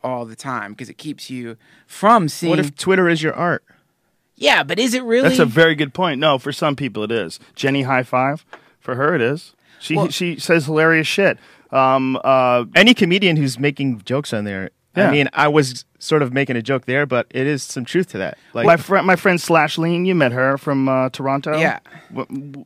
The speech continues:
Speaker 3: w-, did you did Toronto with me? Did you do Toronto? Did you,
Speaker 1: No,
Speaker 3: you did Chicago.
Speaker 1: I've heard
Speaker 3: You
Speaker 1: of
Speaker 3: did
Speaker 1: her.
Speaker 3: Chicago with me. You never met her?
Speaker 1: I've met her.
Speaker 3: She's very funny, but she's just an internet comedian. I mean,
Speaker 1: Right.
Speaker 3: she, she's never d-, gone on stage. Like, she was, like, trying to work her way to getting on stage and, and doing it, but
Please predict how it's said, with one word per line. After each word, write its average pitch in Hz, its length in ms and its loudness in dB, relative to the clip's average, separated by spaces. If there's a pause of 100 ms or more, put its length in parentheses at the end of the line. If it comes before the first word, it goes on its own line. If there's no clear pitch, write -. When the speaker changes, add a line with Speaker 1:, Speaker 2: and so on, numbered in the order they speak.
Speaker 3:
w-, 160 200 -6
did 147 160 -12
you 202 180 -4
did 202 160 -6
Toronto 208 300 -2
with 202 140 -4
me? 220 160 -2
Did 175 140 -12
you 170 100 -8
do 170 60 -10
Toronto? 180 380 -2
Did 131 140 -10
you, 131 100 -8
Speaker 1:
No, 208 180 4
Speaker 3:
you 208 60 8
did 180 60 6
Chicago. 147 180 2 (180)
Speaker 1:
I've 185 40 -8
heard 208 260 4
Speaker 3:
You 135 60 -2
Speaker 1:
of 127 80 -4
Speaker 3:
did 135 40 -6
Speaker 1:
her. 123 60 -4
Speaker 3:
Chicago 110 240 -2
with 98 160 -14
me. - 60 -16 (340)
You 139 80 -6
never 185 160 -2
met 208 160 -2
her? 220 140 -8 (160)
Speaker 1:
I've 147 180 0
met 131 240 -6
her. 107 60 -8
Speaker 3:
She's 135 200 -4
very 127 220 2
funny, 90 320 -8 (240)
but 123 120 -8
she's 202 460 -2 (320)
just - 300 -4
an 151 100 0
internet 139 360 0
comedian. 160 460 -6 (360)
I 143 40 0
mean, 147 80 2
Speaker 1:
Right. 143 100 -2
Speaker 3:
she, 151 460 -6
she's 170 280 -2
never 202 220 0
d-, 156 120 -2
gone 147 260 0
on 139 100 0
stage. 277 420 -6 (220)
Like, 143 100 0
she - 120 -2
was, 156 180 -2
like, 147 280 -2
trying 165 340 -2
to 151 100 -6
work 135 300 -2
her 139 120 0
way 113 460 -2 (240)
to - 80 -10
getting 135 240 0
on 117 140 0
stage 143 500 -4
and, 110 160 -4
and 107 160 -6
doing 120 240 -2
it, 143 140 -2
but 110 180 -4